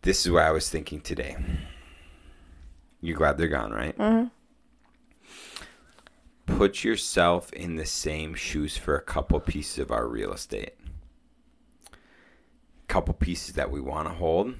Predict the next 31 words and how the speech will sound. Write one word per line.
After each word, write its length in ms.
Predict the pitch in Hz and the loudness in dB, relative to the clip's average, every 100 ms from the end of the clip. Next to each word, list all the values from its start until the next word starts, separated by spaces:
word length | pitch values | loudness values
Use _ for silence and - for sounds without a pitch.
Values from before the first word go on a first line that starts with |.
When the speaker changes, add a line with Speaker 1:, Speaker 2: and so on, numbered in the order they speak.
| - | -4
Speaker 2:
Mm-hmm. 360 | 214 208 202 196 - _ _ _ - | 0 0 0 -4 -12 _ _ _ -8
Speaker 1:
But 80 | 78 | -2
would 160 | 78 | -2
it 160 | 69 - | -2 -6
feel 200 | 73 73 | -6 -6
good 220 | 80 69 | -6 -6
if 160 | 73 - | -6 -6
they 140 | 76 | -6
were 140 | 73 71 | -4 -4
gone? 400 | - - 95 - | -6 -8 -12 -8
Speaker 2:
Mm-hmm. 340 | 208 190 196 196 - _ _ _ _ - | -6 -4 -4 -6 -12 _ _ _ _ -10
Speaker 1:
You 160 | 87 | -2
know, 180 | 85 92 | 4 4
I 140 | - 101 | 8 10
don't 120 | 98 | 10
know. 100 | 127 | 10
I'm 180 | 87 82 | 8 6
asking 360 | 87 - - 57 | 2 0 -6 -8
you. 100 | 50 - - - - - - - - - - | -8 -12 -16 -18 -20 -20 -20 -20 -20 -18 2
Speaker 2:
Um, 300 | 262 277 226 | 4 4 4
the 80 | 262 | 6
ones 280 | 285 330 | 8 8
that 180 | 381 349 | 6 4
we've 160 | 262 262 | 4 2
talked 280 | 196 185 - | 4 2 4
about 200 | 233 233 | 2 2
selling, 420 | 247 247 269 302 - - - - - | 4 4 4 0 -8 -20 -20 -16 -4
I 120 | 214 - | -4 6
don't 380 | 214 233 - - | 6 6 2 -8
think 320 | - 190 180 | 2 2 2
so. 480 | - 214 233 285 | 4 6 6 2